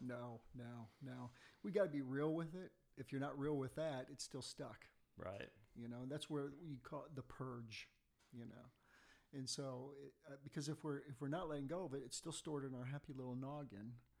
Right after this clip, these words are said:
Speaker 1: and looping until we do something with it.
Speaker 2: No, that makes sense.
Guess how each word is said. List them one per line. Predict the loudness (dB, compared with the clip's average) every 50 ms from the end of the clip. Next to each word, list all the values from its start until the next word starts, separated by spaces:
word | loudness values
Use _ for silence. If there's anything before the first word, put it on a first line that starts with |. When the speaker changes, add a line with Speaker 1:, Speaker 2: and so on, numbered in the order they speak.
| _ -20 -20 -20 -6 0 4
Speaker 1:
and | 4 4 6 6 6
looping | 6 6 6 2 -2 -2 -2 -2 -4 -2 -2
until | -2 -2 -2 0 0
we | 0 0
do | 0 0 -2 -2
something | -2 -2 -2 -2 -2 -2 -4 -4
with | -4 -4 -6 -8
it. | -10 -14 -14 -16 -18 -20 -20 -20 -14 -6 -4
Speaker 2:
No, | -2 0 0 -2 0
that | -2 -2 -2
makes | -2 -4 -6 -6
sense. | -4 -4 -2 -4 -4 -6 -8 -12